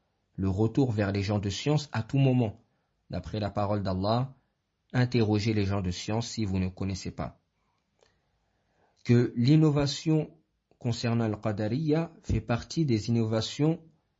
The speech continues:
les plus mauvaises, car Abdullah ibn Omar a emprunté des mots forts à leur égard.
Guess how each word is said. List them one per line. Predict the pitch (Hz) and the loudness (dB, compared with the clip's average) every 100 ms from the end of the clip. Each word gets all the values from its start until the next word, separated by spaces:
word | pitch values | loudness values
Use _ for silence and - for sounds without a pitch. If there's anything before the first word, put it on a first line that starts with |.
| - | -6
les | 104 110 | 0 0
plus | 107 110 | 0 0
mauvaises, | 104 117 117 117 98 - _ | 2 2 2 0 0 -8 _
car | 90 | -6
Abdullah | 95 101 104 117 135 | -4 -4 -2 0 0
ibn | 120 107 | 0 0
Omar | 95 107 135 147 | 0 2 2 2
a | 107 | 0
emprunté | 107 - 113 - 127 | -2 -2 -4 -2 -2
des | 104 | 0
mots | 101 | -2
forts | 95 - 131 110 | -4 0 0 0
à | |
leur | 98 95 | -2 -4
égard. | 98 113 98 | -2 -2 -4